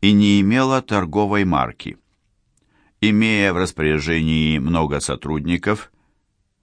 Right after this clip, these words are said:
иногда всё же возможно проследить происхождение даже весьма распространённых вещей,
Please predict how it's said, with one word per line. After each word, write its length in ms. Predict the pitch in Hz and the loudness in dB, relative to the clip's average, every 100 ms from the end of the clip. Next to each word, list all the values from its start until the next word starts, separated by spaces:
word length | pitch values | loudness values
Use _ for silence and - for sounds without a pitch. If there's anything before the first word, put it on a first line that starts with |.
| _ | _
иногда 480 | 95 104 113 110 131 | 0 2 0 -2 -4
всё 320 | 143 117 123 | -4 -4 -4
же 380 | 127 151 151 143 - | -4 -4 -2 -4 -2
возможно 640 | 113 90 95 165 135 131 | -2 0 0 0 0 -2
проследить 680 | - 104 - 117 131 135 - | 0 -4 -2 -4 -2 -4 -2
происхождение 840 | 85 80 - 78 67 87 104 95 | -2 -2 -2 -6 -4 -4 -2 -2
даже 280 | 80 87 82 | -2 -2 -2
весьма 600 | 82 80 64 87 123 117 | -2 -4 -2 0 2 2
распространённых 960 | 87 82 82 76 73 73 71 67 69 - | 0 -4 -6 -6 -4 -2 -2 -2 -4 -8
вещей, 480 | 58 - 73 110 | -12 -8 -2 -2